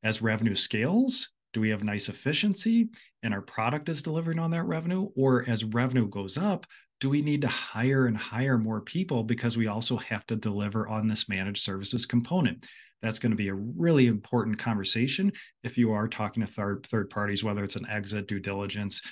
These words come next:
fundraise, and so on. So make sure we have this reported correctly in our revenue section and then also track it separately in our cog section so we can have margins by revenue stream that are accurate. So a little bit about managed services today.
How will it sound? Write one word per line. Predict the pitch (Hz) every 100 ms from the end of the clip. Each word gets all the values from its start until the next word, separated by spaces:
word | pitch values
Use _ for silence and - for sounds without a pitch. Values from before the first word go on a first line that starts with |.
| - _
fundraise, | - 107 104 101 98 92 - - 110
and | 98
so | - 101 90
on. | 82 82 127 _ - _ _
So | -
make | 117 117
sure | - 151
we | 131
have | 120 - 113 117
this | 107
reported | 117 - 113 104
correctly | - 104 - 104
in |
our | 92
revenue | 95 123 127
section | 117 123 113 120 110
and | 101
then | 98
also | 101 - 104 -
track | - 101 98 117
it | 95 _ _ _ _ _ -
separately | - 110 - 110 107 - -
in | 147
our | 135
cog | 127 113 101
section | - 104 - 104
so | 98 110
we | 101
can | - 98
have | - 107 101
margins | 110 101 101 104 104
by | 107
revenue | 98 98 95 98
stream | - 104 101 - - - _ _
that | 107 110
are | 107 -
accurate. | 110 98 92 87 82 - _ _
So | - 123
a |
little | 151 160
bit | 147
about | 131 113 113 117
managed | 98 95 95
services | - 95 95 - -
today. | - 87